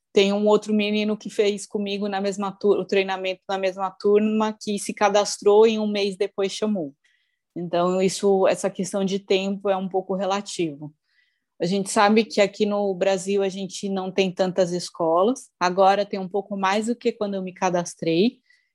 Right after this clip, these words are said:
Então, aqui no Brasil está melhorando pra gente conseguir um cão guia. Eu peguei ela aqui, foi um projeto do, do sesi, em parceria com o Instituto Íris,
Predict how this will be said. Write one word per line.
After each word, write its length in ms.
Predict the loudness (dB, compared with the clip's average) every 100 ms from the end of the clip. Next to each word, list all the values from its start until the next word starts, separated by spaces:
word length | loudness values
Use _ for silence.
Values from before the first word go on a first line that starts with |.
| _
Então, 400 | -2 0 4 4
aqui 200 | 4 4
no 120 | 4
Brasil 640 | 6 4 4 4 4 4 -6 _ _ -16
está 500 | -10 -10 -2 0 0 0 2
melhorando 720 | 2 2 0 0 -2 -4 -8
pra 200 | -8 -6
gente 260 | -4 -6
conseguir 380 | -8 -8 -2 -2
um 80 | 0
cão 240 | 4 8
guia. 260 | 8 6 -4 -12 _ _ -2
Eu 100 | 2
peguei 400 | 4 6 6 6
ela 180 | 4 0
aqui, 500 | -4 -8 -2 -2 -4 _ _ -20
foi 220 | -2 0 0
um 120 | -2
projeto 760 | 0 0 2 2 2 0 -4
do, 760 | -2 -2 0 -2 -4 -4 -4 -2
do 120 | -4
sesi, 540 | -4 2 4 4 2
em 120 | 0 2
parceria 460 | 0 0 -4 -4
com 100 | -6
o 40 | -10
Instituto 460 | -10 -6 -6 -2
Íris, 480 | 0 2 2 2 -2